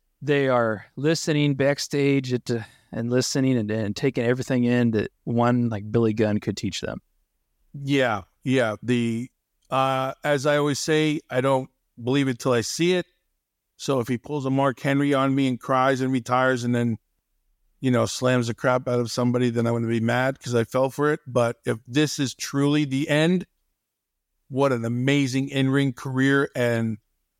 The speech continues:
Speaker 2: those, those cats in A E W better realize the resource they have in front of them because he's not done.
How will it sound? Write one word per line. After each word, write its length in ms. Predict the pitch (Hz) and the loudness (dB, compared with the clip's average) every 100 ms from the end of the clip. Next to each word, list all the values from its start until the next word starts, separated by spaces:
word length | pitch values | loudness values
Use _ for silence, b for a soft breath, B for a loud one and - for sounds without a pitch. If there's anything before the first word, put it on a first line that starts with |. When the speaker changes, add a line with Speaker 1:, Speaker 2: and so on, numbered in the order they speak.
| _ | _
Speaker 2:
those, 360 | 120 123 120 - | 0 2 2 -2
those 240 | 131 120 | 0 -2
cats 400 | - 135 123 117 | 0 0 0 0
in 120 | 127 123 | -2 0
A 80 | |
E 140 | 127 123 | 0 0
W 300 | 123 123 120 | 0 0 0
better 240 | 120 120 | 0 0
realize 380 | 123 123 123 113 | 2 2 2 0
the 80 | 117 | -2
resource 440 | 120 117 127 113 | -2 0 -2 -2
they 120 | 127 | 0
have 140 | 120 120 | 0 0
in 100 | 117 | -2
front 240 | - 127 | 0 0
of 60 | 120 | 2
them 140 | 120 | 0
because 360 | 117 113 117 117 | -2 0 -2 -2
he's 160 | 113 | -4
not 220 | 117 117 107 | -2 -2 -2
done. 240 | 113 113 | -2 -2